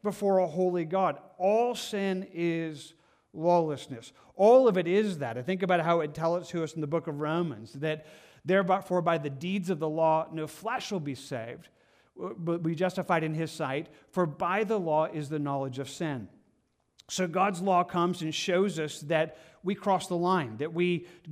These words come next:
do that which we ought not to do. It reveals sin to us, and sin is destroying our lives.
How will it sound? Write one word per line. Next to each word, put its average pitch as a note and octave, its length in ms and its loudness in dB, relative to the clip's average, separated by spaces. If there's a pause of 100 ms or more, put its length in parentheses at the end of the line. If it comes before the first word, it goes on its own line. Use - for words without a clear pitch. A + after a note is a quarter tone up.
do G#3+ 280 0
that F3+ 280 -2
which F#3 180 -4
we F3+ 140 -2
ought G3+ 320 0
not F#3 180 -4
to F3 100 -4
do. E3 240 0
It F#3+ 200 -6
reveals F3+ 760 -2
sin A#2+ 360 -8
to A2+ 200 -12
us, - 400 -16 (460)
and D3+ 160 -6
sin F#3+ 520 -8 (100)
is E3 260 -4
destroying D3+ 540 -6
our B2+ 160 -4
lives. - 420 -14